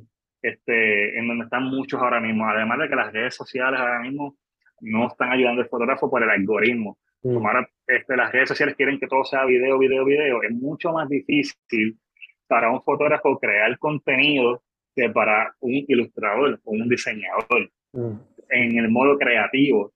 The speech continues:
Speaker 1: Ah, si eres videógrafo, pues no vas a tener problema, pero es lo mismo. El, el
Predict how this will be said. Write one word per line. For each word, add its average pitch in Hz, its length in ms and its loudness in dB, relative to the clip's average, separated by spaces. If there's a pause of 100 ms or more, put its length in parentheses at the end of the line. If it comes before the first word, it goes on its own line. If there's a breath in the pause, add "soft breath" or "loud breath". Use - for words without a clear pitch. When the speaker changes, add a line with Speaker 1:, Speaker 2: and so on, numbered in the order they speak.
Speaker 1:
Ah, 123 220 2
si - 160 -4
eres 131 140 2
videógrafo, 170 500 0
pues 151 160 -4
no 123 80 -8
vas 120 80 -8
a - 40 -14
tener 131 200 -8
problema, 120 480 -4 (280)
pero 123 140 0
es 127 60 4
lo 156 160 2
mismo. 165 460 -6
El, 113 220 -6 (240)
el 123 200 -4